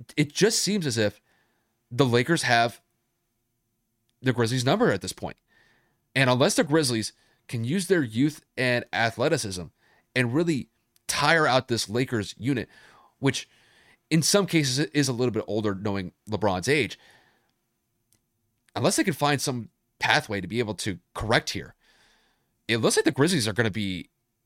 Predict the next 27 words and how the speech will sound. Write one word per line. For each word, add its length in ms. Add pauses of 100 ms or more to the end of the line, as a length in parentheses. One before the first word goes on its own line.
bounced 300
out 80
of 60
the 60
first 320
round 320 (680)
of 80
the 60
playoffs, 320
which 20
would 100
just 200
be 180 (260)
utterly 300
astonishing 540
because, 340 (560)
you 60
know, 60
going 240
into 120
the 80
series, 440 (960)
I 100
understand, 380
like, 180
for 160
me 280